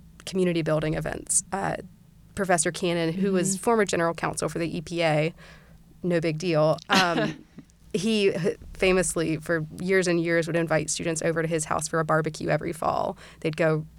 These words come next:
Speaker 1: on a, uh, river, I think a kayak trip, and then go to his house. And he formally retired the year before I started, so I did not get to partake,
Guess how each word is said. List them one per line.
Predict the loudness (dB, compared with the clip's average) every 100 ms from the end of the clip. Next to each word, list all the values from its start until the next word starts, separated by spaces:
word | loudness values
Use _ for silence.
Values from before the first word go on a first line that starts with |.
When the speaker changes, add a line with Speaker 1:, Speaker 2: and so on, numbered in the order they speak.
| -12 -4
Speaker 1:
on | 0
a, | 0 -2 -4
uh, | -4 -2
river, | -2 0 -2 -6 -12 -20 -20 -20 -18
I |
think | -10 -4
a |
kayak | -2 -2 -2 -4 -8
trip, | -8 -8 -6
and | -2
then | -2
go | -2
to | -4
his | -4 -6
house. | -6 -6 -6 -8 -10 -20 -18 -8
And | -4
he | -2 -2
formally | 0 2 4 2
retired | 0 0 0 2 0
the | -2 -6
year | -6
before | -6 -8 -4 -2 0
I |
started, | -2 0 0 2 2 0 -4
so | -2 0 0
I | -2
did | -2
not | -2 -4
get | -6
to |
partake, | -6 -6 -4 -4 -4